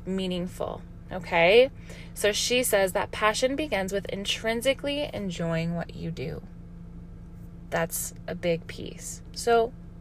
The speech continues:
they're interested, number one. Number two, they practice.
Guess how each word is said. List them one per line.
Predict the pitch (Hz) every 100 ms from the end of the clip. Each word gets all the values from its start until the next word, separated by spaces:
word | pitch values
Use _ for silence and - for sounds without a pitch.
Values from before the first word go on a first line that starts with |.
| - -
they're | 226 233
interested, | - 180 175 180 - - - - -
number | 185 175 -
one. | - - - - - - - - - - - - - -
Number | 214 214 220 220
two, | - - 226 214 190 175 175 - - - - 175
they | 185
practice. | 180 - - 180 165 - - - - - -